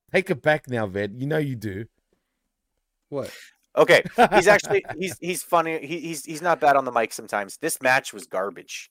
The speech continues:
Speaker 3: This was really bad. Like,
Speaker 1: Hot
Speaker 3: aggressively
Speaker 1: garbage.
Speaker 3: bad. Like, two people pretending to wrestle bad. Like, I have seen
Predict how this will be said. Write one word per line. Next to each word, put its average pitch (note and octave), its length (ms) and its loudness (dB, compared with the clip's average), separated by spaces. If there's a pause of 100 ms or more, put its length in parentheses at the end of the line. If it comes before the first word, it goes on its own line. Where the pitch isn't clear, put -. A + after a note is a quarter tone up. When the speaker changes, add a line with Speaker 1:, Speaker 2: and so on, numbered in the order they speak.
(100)
Speaker 3:
This G#2 160 -14
was G2 180 -14 (160)
really A2+ 380 -10
bad. - 380 -14 (140)
Like, F#2 160 -8 (140)
Speaker 1:
Hot A#2+ 100 -8
Speaker 3:
aggressively C3 460 4
Speaker 1:
garbage. A#2 220 4
Speaker 3:
bad. A2+ 320 6 (420)
Like, G2 340 -2 (380)
two D#3+ 180 -8
people C3+ 400 -4
pretending B2 760 -6
to - 140 -6
wrestle G2+ 420 -2
bad. E2 420 -8 (120)
Like, G#2 240 -4 (320)
I C#3+ 180 8
have D3+ 220 2
seen D3 560 -8